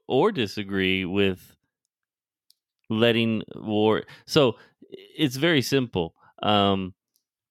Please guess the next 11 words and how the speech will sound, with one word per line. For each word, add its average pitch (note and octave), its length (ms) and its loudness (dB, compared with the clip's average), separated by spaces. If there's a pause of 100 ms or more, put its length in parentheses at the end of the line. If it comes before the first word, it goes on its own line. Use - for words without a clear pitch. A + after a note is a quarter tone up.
(120)
the A#2+ 80 2
strongest A2+ 600 0
will G#2+ 180 2
survive, F2+ 500 -2
right? G2+ 320 0
That's - 360 0
been, A#2+ 680 0
that's G#2 180 -4
how F#2+ 140 -6
animals G#2 540 -4
are. F#3+ 260 -2